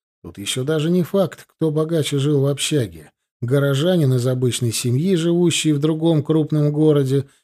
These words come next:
или парень из деревни. Из деревни-то многочисленные родственники, гордые тем, что их сын-племяш поступил в М Г У, постоянно присылали посылочки с продуктовыми наборами —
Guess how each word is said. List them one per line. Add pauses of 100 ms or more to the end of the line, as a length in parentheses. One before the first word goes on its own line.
(160)
или
парень
из
деревни. (420)
Из
деревни-то
многочисленные
родственники,
гордые
тем,
что
их
сын-племяш
поступил
в
М
Г
У, (280)
постоянно
присылали
посылочки
с
продуктовыми
наборами —